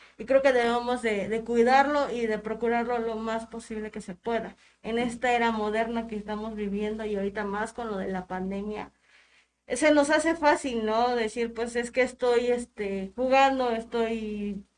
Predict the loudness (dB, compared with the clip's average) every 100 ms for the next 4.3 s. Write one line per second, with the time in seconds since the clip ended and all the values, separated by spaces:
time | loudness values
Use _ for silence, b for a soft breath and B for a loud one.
0 | _ -2 2 2 0 -2 -4 -4 -4 -2
1 | 0 0 0 0 0 -4 -2 -2 0 2
2 | 2 0 -2 -6 _ _ _ _ -2 0
3 | 2 4 2 0 -2 -2 -2 0 2 4
4 | 2 -2